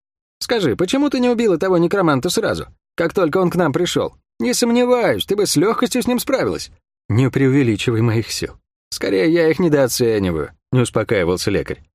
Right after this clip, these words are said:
«Остаётся только предполагать, как тебя упустили ищущие. Столько лет быть под носом у имперских магов и остаться незамеченной». «И мы вновь возвращаемся к тому, с чего начали, Шен.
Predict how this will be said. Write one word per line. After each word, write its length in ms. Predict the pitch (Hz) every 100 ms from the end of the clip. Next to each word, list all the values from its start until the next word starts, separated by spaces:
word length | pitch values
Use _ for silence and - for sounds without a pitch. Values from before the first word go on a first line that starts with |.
| _ _ -
«Остаётся 520 | - 165 160 180 180
только 240 | 185 170
предполагать, 600 | - 180 185 180 151 196
как 160 | - 180
тебя 200 | 185 185
упустили 460 | 180 190 - 208 196
ищущие. 800 | - 240 240 110 87 90 73 - _ _ _
Столько 580 | - - 233 233 131 156
лет 280 | 139 233 147
быть 160 | 139
под 180 | - 151
носом 340 | 185 240 135
у 80 | 135
имперских 460 | 127 220 175 139 -
магов 340 | 214 185 -
и 40 | 107
остаться 420 | 98 127 127 185
незамеченной». 760 | 202 240 277 226 - 98 73 - _ _ _
«И 120 | 120 113
мы 220 | 110 107
вновь 340 | 104 135 220
возвращаемся 720 | 202 170 170 - 185 180 156
к 80 | -
тому, 280 | 135 117 220
с 40 |
чего 260 | - 220 226
начали, 380 | 240 - 98 78
Шен. 300 | - 117